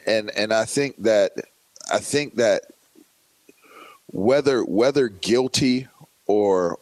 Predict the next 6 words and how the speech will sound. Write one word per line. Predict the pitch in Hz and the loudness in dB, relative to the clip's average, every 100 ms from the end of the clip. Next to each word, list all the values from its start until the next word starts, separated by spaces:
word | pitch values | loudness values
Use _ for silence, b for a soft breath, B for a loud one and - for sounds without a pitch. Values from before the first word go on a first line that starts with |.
| - | -2
or | 92 85 | 0 0
not, | 80 92 107 107 | -2 0 0 0
whether | 92 104 110 104 90 | 0 2 2 2 0
enough | 85 95 104 - - B B B _ - | 0 -2 -2 -4 -16 B B B _ -4
information | 107 101 92 98 104 - 110 104 95 | -2 -2 -2 0 0 0 -2 -2 -4
to | - 92 85 80 | 0 0 0 0